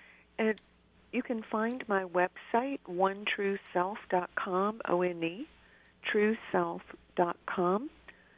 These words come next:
You can sign up for my newsletter. I send those out two or three times a month. I do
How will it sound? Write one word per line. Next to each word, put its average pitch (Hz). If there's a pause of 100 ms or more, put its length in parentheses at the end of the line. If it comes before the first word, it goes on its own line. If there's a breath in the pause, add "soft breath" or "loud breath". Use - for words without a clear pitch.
(120)
You 202
can 190
sign 196
up 196
for 202
my 190
newsletter. 202
I 190
send 185
those 185
out 175 (100)
two 202
or 190
three 180
times 175
a 175
month. 175 (760 soft breath)
I 185
do 180